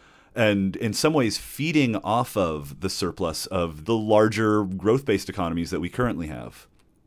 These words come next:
And I guess my question is, how do you protect those small economies from the growth-based economy? I mean, if you view the growth-based economy as this sort of monster devouring everything, which I, I think a lot of people we've talked to do, some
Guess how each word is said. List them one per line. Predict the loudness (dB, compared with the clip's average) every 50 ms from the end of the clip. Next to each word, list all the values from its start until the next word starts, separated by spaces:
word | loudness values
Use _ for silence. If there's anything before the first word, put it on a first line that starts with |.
| _ _ _ _ _ _ _ -20 -20 -12 _
And | 4 6
I | 6 6
guess | 6 4 4
my | 0 0
question | 0 2 2 2 2 2 0 0 -2
is, | -2 -2
how | -2 -2 -2 0
do | 0 0
you | -2 -4
protect | -4 -6 -6 -6 -6 -6 -8 -14 -16 -10 -6 -6 -6 -6 -6 -12 -14 -14 -14 -16 -20 -20 _ _ _ _ _ _ _
those | -14 -2 0 0 0 0 -2 -6 -8 -6 -6
small | -4 -2 0 0 0 0 0 -2 -4
economies | -8 -6 -2 -2 0 0 -2 -2 -4 -4 -6 -6 -10 -12
from | -14 -10 0 4 4 4 4 4 2
the | 0 0
growth-based | 0 0 -2 -2 -4 -6 -6 -6 -8
economy? | -10 -10 -8 -8 -8 -8 -8 -8
I | -4
mean, | -4 -4
if | -4 -4
you | -4 -4 -4
view | -4 -2 0 2 2 2 2
the | 2 0
growth-based | 2 2 0 0 0 -2 -2 -2 -4
economy | -8 -6 -2 -2 -2 0 0 2 2
as | 2 0 0 -4
this | -6 -6
sort | -4 -2 -2 0 0
of | 2 0 0 -2 -6 -10 -14 -18 -20 -20 -20 -20 -20 -20 -20 -20 -20 _ _ _ _ _ _ _ _ _
monster | -10 -6 -4 0 2 4 4 4 2 0 0 -2 0 0 2
devouring | 2 2 2 2 4 4 4 4 4 2 2 0
everything, | -2 -4 -6 -8 -8 -6 -6 -6 -4 -2 -2
which | -4 -4 -4 -6 -12 -12 -12
I, | -16 -16 -10 -10
I | -8
think | -6 -4 -6 -4
a | -2 -4
lot | -4 -2 0 0 0 0
of | 0 -4 -4 _ _ _ _ _ _ _
people | -8 -6 -4 -4 -4
we've | -4 -4 -6 -4
talked | -4 -4 -4 -6 -8 -8
to | -6 -6 -6
do, | -6 -6 -6 -6 -8 -8
some | -10 -14 -16 -10 -8 -8 -8 -8 -10 -12